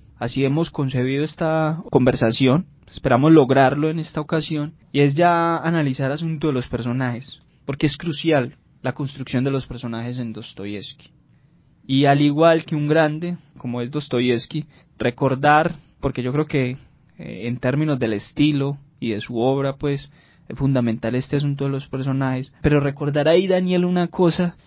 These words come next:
que se me había olvidado a mí anunciar el programa pasado, es que estamos en una época que es el siglo diecinueve, en una época donde surgieron grandes,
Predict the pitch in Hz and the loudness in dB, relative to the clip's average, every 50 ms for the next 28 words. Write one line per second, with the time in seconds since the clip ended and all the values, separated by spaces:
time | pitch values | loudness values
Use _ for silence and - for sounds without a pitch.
0 | _ - - 147 131 135 143 143 131 135 - - 143 139 139 139 131 123 123 127 | _ -8 -4 -4 -2 -2 -2 -2 -4 -2 0 2 4 4 4 4 4 2 2 2
1 | 131 139 147 156 170 180 175 165 156 139 139 135 131 131 139 147 160 165 175 170 | 2 2 2 2 2 0 -2 -2 -2 0 2 2 2 2 2 2 0 0 0 -2
2 | 170 165 175 - _ _ - 156 147 143 139 131 - 139 131 143 151 151 151 139 | -2 -4 -4 -8 _ _ -2 0 0 0 0 0 -2 -2 -2 -2 -2 -4 -4 -4
3 | 127 123 123 139 151 156 - 120 113 - 185 180 160 113 - - - _ _ _ | -4 -4 -4 -6 -6 -6 -6 -8 -6 -4 -2 -2 -2 -4 -6 -10 -16 _ _ _
4 | _ _ 123 123 - - - 170 170 - - _ - 127 - - 139 127 131 147 | _ _ -8 -8 -6 -4 -2 -2 -2 -2 -4 _ -10 -10 -6 -4 -2 -2 0 0
5 | 165 175 165 - _ _ _ _ - 139 127 131 135 139 151 165 160 143 - 170 | -2 -4 -6 -8 _ _ _ _ -8 -6 -6 -4 -4 -4 -2 -2 -4 -4 -6 -10
6 | 151 - 135 - - 131 - - 147 143 - 151 151 147 160 156 143 127 117 113 | -12 -12 -14 -14 -14 -12 -10 -10 -10 -10 -8 -8 -8 -8 -6 -8 -8 -8 -10 -12
7 | - 127 127 156 190 190 127 - - - _ _ _ _ _ _ _ _ _ - | -12 -12 -12 -12 -12 -12 -12 -14 -16 -20 _ _ _ _ _ _ _ _ _ -10
8 | 120 123 135 139 156 170 175 170 - 185 175 - - 139 135 143 143 139 139 139 | -6 -4 -2 0 0 0 0 -2 -4 -6 -8 -4 -2 -2 0 0 0 0 -2 -2
9 | 139 139 135 135 135 131 135 135 131 - - 139 127 120 120 - 139 135 143 165 | -4 -4 -6 -8 -8 -8 -8 -8 -8 -8 -8 -8 -8 -8 -6 -6 -4 -4 -2 -4
10 | 190 190 170 170 147 127 135 139 160 175 190 180 147 123 110 - - - - - | -4 -8 -10 -10 -8 -4 -2 0 0 0 0 -2 -2 -4 -4 -6 -10 -12 -14 -16
11 | - - | -20 -20